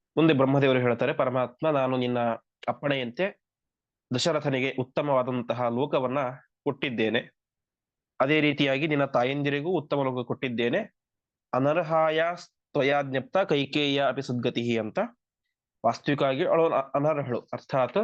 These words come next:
ಉತ್ತಮ ಲೋಕ ಅವಳಿಗೆ ಸಿಗಬಾರದು. ಆದರೂ ಕೂಡ ನೀನು ಆಜ್ಞೆ ಮಾಡಿದಿ ಎನ್ನುವಂತಹ ಕಾರಣದಿಂದಾಗಿ ಅವಳಿಗೆ ಉತ್ತಮ ಲೋಕಗಳನ್ನ ಕೊಟ್ಟಿದ್ದೇನೆ ಎಂಬುದಾಗಿ ತಿಳಿಸ್ತಾ ಇದ್ದಾರೆ.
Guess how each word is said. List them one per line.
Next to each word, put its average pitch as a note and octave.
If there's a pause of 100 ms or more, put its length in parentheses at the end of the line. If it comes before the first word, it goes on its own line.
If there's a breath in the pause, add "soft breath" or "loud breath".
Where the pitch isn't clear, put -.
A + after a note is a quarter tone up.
(120)
ಉತ್ತಮ C#3 (100)
ಲೋಕ C3
ಅವಳಿಗೆ D3+
ಸಿಗಬಾರದು. C#3 (340)
ಆದರೂ F3
ಕೂಡ B2+ (800)
ನೀನು E3+
ಆಜ್ಞೆ D#3
ಮಾಡಿದಿ C#3
ಎನ್ನುವಂತಹ C3
ಕಾರಣದಿಂದಾಗಿ A#2
ಅವಳಿಗೆ C3
ಉತ್ತಮ D#3
ಲೋಕಗಳನ್ನ C3 (300)
ಕೊಟ್ಟಿದ್ದೇನೆ A#2
ಎಂಬುದಾಗಿ A2 (1300 loud breath)
ತಿಳಿಸ್ತಾ A#2+
ಇದ್ದಾರೆ. G2+